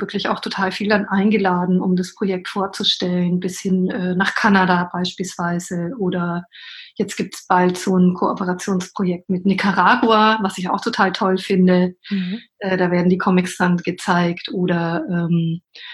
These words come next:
Speaker 1: äh, da passieren immer wieder total schöne Sachen. Also ich hab auch,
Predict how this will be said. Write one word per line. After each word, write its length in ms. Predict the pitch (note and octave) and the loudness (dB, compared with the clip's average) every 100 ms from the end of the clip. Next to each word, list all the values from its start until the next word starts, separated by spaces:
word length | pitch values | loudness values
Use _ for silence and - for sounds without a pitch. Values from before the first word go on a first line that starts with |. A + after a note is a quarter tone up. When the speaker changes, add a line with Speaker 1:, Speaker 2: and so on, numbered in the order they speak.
| - - _ _ _ | -20 -20 _ _ _
Speaker 1:
äh, 120 | G#3+ | -6
da 100 | F#3+ | -4
passieren 440 | F#3 G3 - G#3+ | -6 -6 0 0
immer 220 | A3 A#3+ B3 | 4 4 4
wieder 180 | C4 | 4
total 360 | C4 B3 C4+ A#3+ | 2 2 4 4
schöne 300 | B3 B3 C4 | 4 4 4
Sachen. 460 | C4+ B3+ - G3+ F3+ | 4 0 4 2 2
Also 180 | F#3+ | 0
ich 120 | G#3+ A#3 | 2 0
hab 160 | - | 2
auch, 220 | G#3 - | 0 0